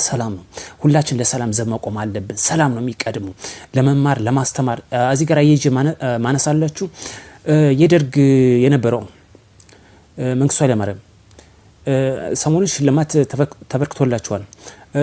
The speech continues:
ሽልማት የተበረከተላቸው ምክንያቱ ቅድሚያ ለትምህርት በመስጠታቸው ነው። «መሀይምነት ይጥፋ፣ ሁሉም ወደ ትምህርት ይግባ፣ ይማር፣ ገበሬው፣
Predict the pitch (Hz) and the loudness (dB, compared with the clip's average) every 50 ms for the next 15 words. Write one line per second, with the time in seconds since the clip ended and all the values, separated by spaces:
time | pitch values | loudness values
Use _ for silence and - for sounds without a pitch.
0 | 156 151 - - - 165 175 165 160 143 - 156 156 151 - - 165 160 160 165 | 0 0 -2 -4 0 2 2 2 2 0 0 -2 -2 -2 -2 -2 -2 0 0 0
1 | 156 - 160 139 127 123 120 - - 160 160 160 - - - - - - 190 160 | 0 0 0 0 0 0 -2 0 0 0 -2 -2 -4 -8 -10 -8 -4 -2 -2 0
2 | 180 180 185 175 151 135 143 - 151 143 - 127 135 139 139 - - 143 151 - | 0 0 0 2 0 0 0 0 -2 0 2 2 2 2 2 0 0 -2 -6 -6
3 | 127 127 - - 135 117 107 101 101 104 107 110 117 139 156 160 139 147 147 151 | -8 -10 -6 -4 -4 -4 -4 -6 -8 -6 -6 -4 2 4 4 4 6 4 4 4
4 | 151 156 147 147 - - 117 147 - - - - 127 101 95 - - - - - | 4 4 2 0 -2 -4 -4 -4 -4 -4 -2 -4 -4 -4 -4 -10 -16 -16 -14 -14
5 | - - - - - 190 175 170 190 165 131 139 127 131 - - 151 139 - - | -16 -18 -2 2 2 2 4 4 4 4 6 4 4 2 2 2 2 2 2 -2
6 | 120 107 117 123 113 143 135 135 120 110 120 151 156 156 151 131 117 110 107 110 | -2 0 0 2 2 2 2 2 2 4 6 6 6 6 6 4 2 -2 -2 0
7 | 127 139 135 143 143 139 117 | 2 2 4 4 4 2 2